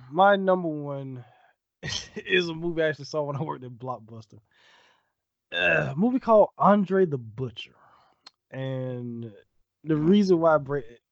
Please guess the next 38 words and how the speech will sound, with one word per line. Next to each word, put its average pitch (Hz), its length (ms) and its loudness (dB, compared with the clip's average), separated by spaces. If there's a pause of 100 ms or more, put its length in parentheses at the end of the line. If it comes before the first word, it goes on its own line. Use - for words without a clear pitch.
(340)
two 320 220 10
reasons 185 280 4
why 135 160 -8
I - 40 -10
bring 110 280 -14
this 98 240 -20
up, 98 100 -20 (320)
uh, 110 260 -16
is 107 100 -12
my 131 120 4
worst 120 440 -4
is 117 120 -10
because, 107 300 -12
one, 240 420 4 (840)
uh, 190 260 -2
it 220 80 -2
was 208 160 -2
actually 196 320 2
filmed 190 420 -2
here 165 200 0
in 143 200 -4
Florida 123 420 -6
somewhere. 110 640 -8 (300)
Um, 98 420 -18 (220)
I 101 40 -4
don't 98 140 -14
know 95 140 -18
where, 104 220 -12
but 120 240 -14
somewhere. 139 400 -6 (760)
And 226 420 6
the 196 80 2
second 202 320 4
reason 180 300 2
is 170 60 2
because 180 680 2 (320)
our 180 540 4
killer 160 600 -2